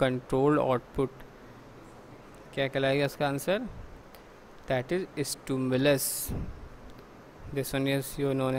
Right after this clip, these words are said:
as stimulus। क्या होगा इसका आंसर? स्टिमुलस। आगे बढ़ते हैं फिफ्टीन पर, क्वेश्चन नंबर फिफ्टीन पर। तो क्वेश्चन नंबर फिफ्टीन क्या कह रहा है कि एक क्लोज लूप सिस्टम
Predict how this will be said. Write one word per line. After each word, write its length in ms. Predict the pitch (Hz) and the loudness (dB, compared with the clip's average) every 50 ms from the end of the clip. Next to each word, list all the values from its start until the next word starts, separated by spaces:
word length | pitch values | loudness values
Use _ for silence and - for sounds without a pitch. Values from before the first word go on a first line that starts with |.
| 147 | 2
as 220 | 175 190 190 - - - - - - - 143 - - | 2 0 0 -4 -10 -12 -12 -10 -8 -6 -4 -4 -6
stimulus। 680 | - - 135 127 123 120 127 131 147 147 135 - - - - - - - - - - - - - - - - - - - - - - | -6 -4 -2 -2 0 0 0 0 0 0 -2 -4 -8 -14 -16 -18 -20 -20 -20 -20 -20 -20 -20 -20 -20 -20 -20 -20 -20 -20 -20 -16 -10
क्या 100 | - 139 | -6 -4
होगा 200 | 135 131 139 143 | -4 0 0 0
इसका 200 | 143 139 - 151 | 0 0 0 -2
आंसर? 320 | 151 147 143 - 190 208 196 - - - - - - 170 - | -2 -2 -2 -2 -2 -2 -2 -4 -10 -18 -18 -14 -12 -12 -12
स्टिमुलस। 680 | - - - 143 139 135 131 135 139 143 147 139 - - - - - - - - - - - - - - - - - - - - - - - - - - - - - - - - - - - - - - - - - - - - - - - - - - - - - - - - - - - - - - - - | -10 -6 -4 -2 0 0 0 2 2 2 2 0 0 -4 -10 -12 -14 -16 -16 -16 -18 -18 -20 -20 -20 -20 -20 -20 -20 -20 -20 -20 -20 -20 -20 -20 -20 -20 -20 -20 -20 -20 -20 -20 -20 -20 -20 -20 -20 -20 -20 -20 -20 -20 -20 -20 -20 -20 -20 -20 -18 -18 -14 -10 -8 -6 -6 -6 -6 -6 -8 -10 -12 -12 -6 0
आगे 220 | - 135 143 156 160 | 2 2 4 4 4
बढ़ते 280 | 156 151 147 - 165 | 4 4 2 2 0
हैं 80 | 170 165 | -2 -2
फिफ्टीन 500 | - 135 - - - 135 135 139 147 143 135 - - - - - - | -2 -4 -4 -4 -4 -2 0 0 0 -2 -4 -6 -8 -10 -14 -6 -2
पर, 120 | 160 160 180 185 - | -2 -2 -2 -2 -4
क्वेश्चन 240 | - 131 - - 139 | -8 -8 -6 -4 -4
नंबर 120 | 131 135 | -2 -2
फिफ्टीन 480 | 127 - 135 123 - - 135 131 131 135 139 - | -4 -6 -8 -8 -6 -6 -4 -4 -4 -4 -4 -6
पर। 100 | 151 185 226 208 - - - - - - - | -6 -6 -6 -10 -12 -16 -16 -16 -16 -10 -6
तो 120 | 135 127 123 | -4 -4 -4
क्वेश्चन 280 | 127 135 123 - 156 156 | -4 -6 -6 -6 -4 -4
नंबर 100 | 151 143 | -4 -4
फिफ्टीन 360 | - 151 139 - 156 156 160 | -6 -8 -6 -4 -4 -4 0
क्या 160 | 151 147 139 | 0 2 2
कह 120 | 139 135 131 | 2 2 0
रहा 140 | 135 139 151 | 0 -2 -2
है 100 | 165 160 | -4 -6
कि 240 | - - 151 143 123 101 | -6 -6 -4 -4 -2 -2
एक 80 | 127 - - - | -2 -4 -6 -6
क्लोज 320 | - 135 131 147 160 151 143 | -2 2 2 4 4 2 2
लूप 160 | 143 147 156 | 2 0 0
सिस्टम 460 | 151 - 131 123 - - 143 156 196 | 0 -2 -4 -4 -2 -2 -2 -2 -2